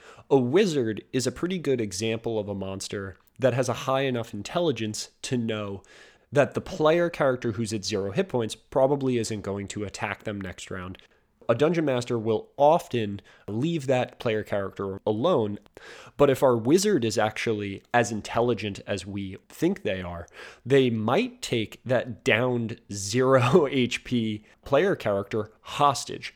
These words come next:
and hold a dagger to their throat. They might tell the player characters, "Surrender your weapons to me, otherwise I'm going to kill your companion." Now, all of a sudden, the objective of the combat has changed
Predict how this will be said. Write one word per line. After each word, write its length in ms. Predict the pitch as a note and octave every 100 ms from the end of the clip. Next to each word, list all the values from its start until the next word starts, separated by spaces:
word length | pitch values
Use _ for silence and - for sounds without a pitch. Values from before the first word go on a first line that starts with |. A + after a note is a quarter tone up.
| _
and 140 | A2+ G2+
hold 380 | C3 C3 B2 -
a 40 | G#2
dagger 440 | G#2 G2+ G2+ G#2+
to 180 | - G#2
their 180 | G2 F#2
throat. 440 | - G#2 G#2 - _ _ _ _ A#2
They 140 | C#3
might 300 | B2 A#2+ A#2+
tell 180 | C3+ B2
the 80 | B2
player 320 | - B2 B2+
characters, 640 | B2 A2 G2+ G2+ G2 - - _ _
"Surrender 520 | - C3+ A#2 A#2+ A#2
your 140 | G#2+ F#2+
weapons 480 | G2+ A2+ B2 G#2 -
to 120 | A2+
me, 240 | G2+ F#2+ - -
otherwise 440 | A#2+ A#2 A2+ G#2 - A2+
I'm 160 | A#2
going 240 | A#2 A2 G#2
to 100 | G#2
kill 400 | - - A2+ G2+
your 140 | G2
companion." 580 | - F#2 - F#2+ - - _ _ - - -
Now, 320 | A#2 A#2+ C#3
all 300 | E3 C#3 B2+
of 80 | A2+
a 80 | A2
sudden, 460 | - G2 G2 G2 - - -
the 200 | A2 A2 -
objective 560 | G#2 B2+ C#3+ - C3+
of 140 | A#2+ F#2+
the 80 |
combat 540 | G#2+ C#3+ D#3+ B2 G#2+ - -
has 160 | - A2+
changed 500 | - - B2+ A2+